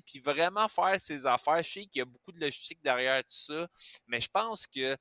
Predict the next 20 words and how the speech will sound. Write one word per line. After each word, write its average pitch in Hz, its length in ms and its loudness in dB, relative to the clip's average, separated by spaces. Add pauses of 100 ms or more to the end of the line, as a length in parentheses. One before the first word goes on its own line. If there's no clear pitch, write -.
(400)
partir 196 500 2
carrément 190 600 4
dans 131 360 6
l'Est 147 360 2
avec 110 340 -4
les 123 420 -8
Jets 165 320 4
de 135 120 -2
New 131 180 -10
York 143 380 -4
qui - 100 -6
sont 120 320 -4
loadés 175 880 2
<laughs> 185 40 10
offensivement, 151 920 -2 (460)
défensivement, 175 1120 2 (300)
un 123 140 2
bon 165 300 4
head 208 140 4 (100)
coach. 190 600 0